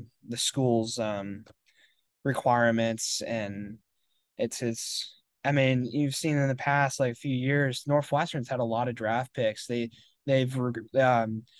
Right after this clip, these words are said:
they get these lower star or just really s-, smart kids, and they're getting to the N F L, and it's really cool to see. But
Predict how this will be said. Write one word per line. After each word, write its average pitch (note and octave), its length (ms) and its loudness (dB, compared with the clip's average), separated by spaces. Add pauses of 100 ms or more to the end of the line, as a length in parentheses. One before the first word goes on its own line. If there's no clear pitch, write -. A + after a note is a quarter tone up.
(160)
they C3+ 200 0 (440)
get C#3+ 160 0
these C3 240 0
lower C#3 340 6
star C3+ 680 4 (380)
or C3 180 4
just B2+ 300 -6
really C3+ 240 0
s-, - 260 -8
smart C#3+ 400 2
kids, E3 640 2
and C#3 140 -2
they're B2+ 100 0
getting C3 260 0
to - 100 -8
the C3 120 0
N C3 100 2
F A#2+ 140 -4
L, B2+ 320 2 (540)
and C3 120 -2
it's A#2+ 180 -6
really C#3 240 4
cool D3 260 2
to B2+ 80 0
see. C3+ 420 2
But A#2+ 300 2